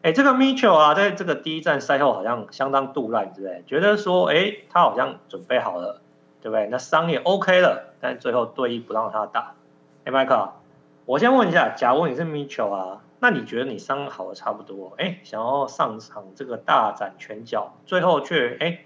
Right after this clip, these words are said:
被要求下来坐板凳，那你是会觉得说，好啦，你还是要相信这个队医专业判断，还是觉得说，哎，啊，哪个球员没有点伤，对不对？那N B A现在季后赛就是我的舞台，你还不让我打，这太不尊重我了吧？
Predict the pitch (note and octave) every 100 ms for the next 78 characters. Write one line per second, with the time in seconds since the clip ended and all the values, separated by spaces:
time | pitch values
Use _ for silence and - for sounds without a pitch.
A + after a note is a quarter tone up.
0 | _ _ _ _ - D3+ D3 D3 D3+ C3+
1 | A2 A2+ C3+ A2+ - A#2 - F#2 F2+ B2
2 | G2+ - _ _ _ _ _ C#4+ B3 C#3+
3 | C3 A#3+ A#3+ F3 E3 F3 F#3 F#3 D#3+ A2+
4 | A2 G#2+ A#2+ C3 E3+ F3 F3 F3 E3 E3+
5 | F#3 D#3 E3 D3 - E3+ D#3+ D#3+ D#3+ C#3+
6 | D3 C#3 B2+ C3+ A#2+ A#2 B2 A2 B2+ G3+
7 | - C3+ C#3 D#3 D#3 E3 - _ _ _
8 | _ A#2+ F#2+ - D3+ F3+ D#3+ A2+ A2 B2+
9 | B2+ B2 B2+ C3+ B2+ G2 - A2+ A2+ A#2
10 | A#2 A#2+ A2+ E3+ F#3+ G3 F#3+ G3 F#3+ F#3+
11 | G3 F#3 G3 F3 F3 E3+ E3 F3 A#2 B2+
12 | A#2+ A2 - A#2+ B2+ B2+ C#3 D#3+ C#3+ C3
13 | C3 G#2+ A#2 C#3+ E3 D3 D3 C#3+ C3 F#2+
14 | F#2 A#2 -